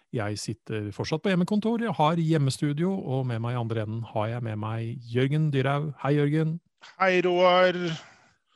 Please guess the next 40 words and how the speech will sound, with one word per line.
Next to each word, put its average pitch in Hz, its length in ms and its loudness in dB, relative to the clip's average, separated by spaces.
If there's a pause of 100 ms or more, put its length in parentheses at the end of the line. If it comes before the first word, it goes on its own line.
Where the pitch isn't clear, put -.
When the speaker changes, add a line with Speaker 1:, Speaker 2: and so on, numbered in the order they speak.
Speaker 1:
Er 160 140 4
alt 160 160 0
klart 151 180 6
til - 140 0
påske? 170 340 2 (1160)
Speaker 2:
Ja, 254 180 8 (640)
Speaker 1:
Ja? 196 200 0
Speaker 2:
det 202 160 4 (920)
håper 190 340 4
jeg 190 160 6
jo. 330 220 2 (320)
Jeg 202 100 2
Speaker 1:
Ja. 175 220 2
Speaker 2:
er - 20 -2
sånn 160 440 -6 (200)
passe 160 260 -2
forberedt. 170 680 0 (180)
Speaker 1:
Det 151 80 4
er 135 80 4
vel 135 80 0
som 147 160 4
til 156 160 2
jul 175 240 4
at 165 120 0
det 151 200 -2
er, 143 120 0
du 143 120 2
har 143 160 4
egentlig 135 260 -2
ikke - 140 -12
så - 40 -4
mye, 139 140 -2
veldig 123 200 -2
mye 131 160 -2
med 131 180 0
planleggingen 123 640 0
å 139 80 0
gjøre, 135 240 0
tenker 180 240 0
jeg. 277 100 -8